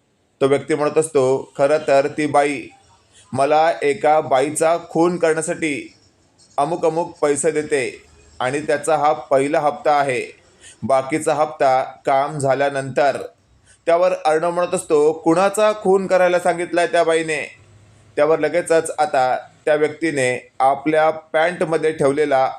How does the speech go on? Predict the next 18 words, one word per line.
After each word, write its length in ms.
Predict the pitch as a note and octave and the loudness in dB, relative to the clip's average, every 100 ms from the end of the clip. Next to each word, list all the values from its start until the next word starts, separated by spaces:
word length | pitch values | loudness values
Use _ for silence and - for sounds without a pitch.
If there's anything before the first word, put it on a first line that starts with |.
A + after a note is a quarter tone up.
| - | -4
फोटो 280 | C#3 C#3 D#3+ | -2 2 2
काढलेला 420 | D#3+ D3 D3+ D3 | 2 0 0 0
असतो 560 | D3 C#3 C3+ B2+ B2+ - _ _ _ - | 0 0 2 2 2 -4 _ _ _ -6
आणि 180 | C3+ D#3 D3+ | -4 -2 0
अर्णवच्या 460 | C#3+ D3 D#3+ E3 | 0 0 -2 -2
हातात 320 | D#3+ D3 D3+ | 0 -2 0
दिलेला 380 | D3 C#3+ C#3+ C3+ | -2 -2 0 2
असतो. 480 | C3 - B2 G2+ - _ _ _ _ - | 0 2 2 2 -2 _ _ _ _ -2
अर्णव 300 | B2+ C3+ C#3+ | 0 0 -2
तो 200 | D3+ D3+ D3 | -2 -2 0
फोटो 260 | C#3 D#3 | 0 0
पाहतो 640 | D#3 D3+ D3+ D#3 C3 F2 - _ _ _ | 0 0 0 2 2 -2 -12 _ _ _
आणि 160 | A#2+ C3+ | -6 -2
त्याला 320 | C#3+ C#3+ C#3 C3+ | 0 2 0 -2
खूप 240 | - D3+ C3+ | -2 -2 0
मोठा 240 | B2+ D3 | 0 2
धक्का 420 | C#3 A#2 - D#3 | 2 -2 -2 0
बसतो. 540 | C#3 C3+ - B2 F#2 | 0 0 0 0 0